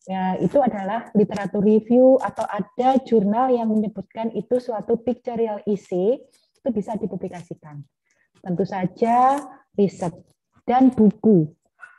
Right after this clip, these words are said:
Ya, jadi, eh, kita juga bisa bikin buku.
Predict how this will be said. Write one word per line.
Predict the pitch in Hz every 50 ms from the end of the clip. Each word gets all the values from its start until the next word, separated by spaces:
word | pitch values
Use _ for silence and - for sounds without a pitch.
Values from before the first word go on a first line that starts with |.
| _ _ _ - _ _ _ _
Ya, | - - 185 185 180
jadi, | 185 180 170 208 214 226 233 233 -
eh, | - - 196 196 196 196 196 180
kita | - 214 220 254 254 -
juga | - - 208 -
bisa | 180 180 180 175 - - 233 233 240 247 254 254 254 254 - -
bikin | - - 208 190 180
buku. | 175 160 - - - 170 165